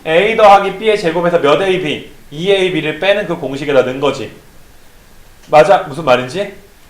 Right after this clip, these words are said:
그래서 너희가 얘가 몇이래? 얘가 방금 몇이래? 얘가, 얘가 몇이래? 십이니까 제곱하면 사십구에서 얘가 십이니까 이십사를 빼는 거야. 그래서 몇이 나오게 되는 거야?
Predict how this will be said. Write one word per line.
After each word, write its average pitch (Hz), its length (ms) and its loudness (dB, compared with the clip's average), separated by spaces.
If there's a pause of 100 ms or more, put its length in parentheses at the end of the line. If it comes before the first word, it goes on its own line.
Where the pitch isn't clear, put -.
(240)
그래서 180 160 -8
너희가 160 440 2
얘가 226 280 6
몇이래? 170 500 4
얘가 196 200 4
방금 185 260 0
몇이래? 156 480 2
얘가, 180 480 2 (320)
얘가 214 200 6
몇이래? 180 600 4 (340)
십이니까 202 560 0
제곱하면 220 920 4 (480)
사십구에서 196 1600 4 (180)
얘가 269 720 2
십이니까 254 1300 0
이십사를 220 800 -2
빼는 277 300 2
거야. - 340 2 (140)
그래서 277 300 2
몇이 180 240 2
나오게 180 360 2
되는 170 200 0
거야? 220 460 2